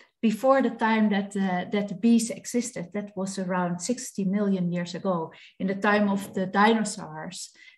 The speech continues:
that at the end of the time of the di-, dinosaurs, the bees, uh, came into existence in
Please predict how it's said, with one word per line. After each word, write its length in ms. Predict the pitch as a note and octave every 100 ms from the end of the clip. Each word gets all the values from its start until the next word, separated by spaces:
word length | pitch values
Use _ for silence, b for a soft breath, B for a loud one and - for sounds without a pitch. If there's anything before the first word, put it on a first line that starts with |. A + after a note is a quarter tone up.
| -
that 320 | G#3 G#3 G#3 -
at 160 | G3
the 120 | G3+ -
end 220 | D4+ D4+
of 100 | -
the 80 | A3
time 300 | G#3+ G#3 G3
of 100 | G3
the 100 | F#3+
di-, 300 | F#3+ F#3+ G3+
dinosaurs, 720 | G#3 G3 G3 G3 F3 D#3+ E3+ -
the 80 |
bees, 520 | F3+ G#3+ A3 A3 - - b b _ -
uh, 240 | G3+ F#3 F3+
came 280 | A3+ G#3+ G3
into 320 | G3+ G3+ G3
existence 880 | - F#3 - G3 - - E3+ E3+ - - b b _ _
in 440 | G3+ A3 A3 A3